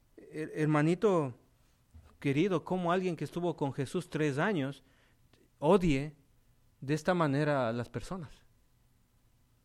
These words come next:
¿Ah? ¿Cómo es posible que suceda eso? Ahora, el problema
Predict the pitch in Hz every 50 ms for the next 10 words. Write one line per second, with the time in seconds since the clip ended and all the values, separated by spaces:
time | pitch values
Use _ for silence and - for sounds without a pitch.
0 | _ _ _ _ _ _ _ _ _ _ _ _ _ _ _ _ _ _ _ _
1 | _ _ _ _ _ _ _ _ _ _ _ _ _ _ _ _ 117 135 175 190
2 | - _ _ _ _ _ _ _ _ _ _ _ _ - 220 240 269 247 - -
3 | 131 120 - 131 127 117 117 117 - 123 117 - 117 - 131 127 123 135 185 208
4 | - - - _ _ _ _ _ _ _ _ _ _ _ _ _ _ _ _ _
5 | _ _ _ _ _ _ _ _ _ _ _ _ _ _ _ _ _ _ _ _
6 | _ _ _ _ _ _ _ _ - 131 156 170 151 117 120 - - - _ _
7 | _ _ _ _ _ _ _ _ _ _ _ _ _ _ _ _ _ _ _ _
8 | _ _ _ _ _ _ _ - - _ _ _ _ _ _ _ _ _ _ _
9 | - 160 170 160 - 165 170 165 202 262 294 254 190 151 139 170